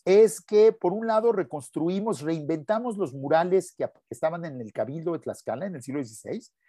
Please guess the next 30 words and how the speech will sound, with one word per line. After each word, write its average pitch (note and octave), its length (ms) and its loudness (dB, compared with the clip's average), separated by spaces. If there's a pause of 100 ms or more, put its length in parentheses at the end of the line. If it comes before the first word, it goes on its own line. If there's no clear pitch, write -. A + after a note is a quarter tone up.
(180)
Aquí E3+ 240 -2
tenemos G3 540 2
esta, F#3+ 400 0
esta F3 240 2
versión F3+ 300 -2
colorida D#3 340 0
de E3 60 2
los D3+ 160 -4
murales, C3+ 460 -4 (280)
es C#3 100 -6
de D#3+ 60 -6
un D#3+ 80 -4
artista D3+ 340 -4
tlaxcalteca, B2 600 -2
Juan A#2 180 -6
Carlos C3 300 -4
Sal-, B2 260 -2 (320)
Juan A#2 140 -8
Carlos D3+ 320 -4
Juárez, B2+ 440 -4 (300)
al B2 120 -2
que C3 100 -6
invitamos B2+ 420 -4
a C3+ 60 -4
colaborar, G#2+ 680 -2 (340)
e B2 100 -4
hizo B2+ 240 -4
esta C#3 180 -4
bellísima B2 540 -6
versión B2 500 -8